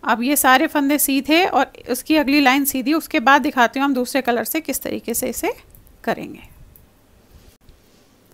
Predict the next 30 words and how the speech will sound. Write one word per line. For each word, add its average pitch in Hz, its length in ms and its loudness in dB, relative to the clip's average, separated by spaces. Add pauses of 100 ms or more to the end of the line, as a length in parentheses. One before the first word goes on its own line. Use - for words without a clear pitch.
(880)
अब 269 80 -4
देखिए, 302 280 0
सीधी 302 260 2
लाइन 294 220 4
पूरी 277 300 -2 (260)
ऐसे 240 240 -2
कर 233 160 -4
ली 233 140 -4
वो 254 180 -4
वाली। 254 320 0 (340)
अब 311 160 4
हमें 330 220 6
इसमें 311 320 2
जो 285 100 0
है, 294 140 2
मैं 302 260 2
लीफ 302 320 4
बनाने 214 320 -2
जा 220 160 -2
रही 240 120 -4
हूँ, 277 100 0
तो 302 140 -2
वो 294 120 -2
किस 302 240 -4
तरीके 302 260 0
से 285 120 -2
बनाऊँगी 262 340 -2
वो 262 120 -2
आप 240 160 -2
देखिएगा। 254 500 -2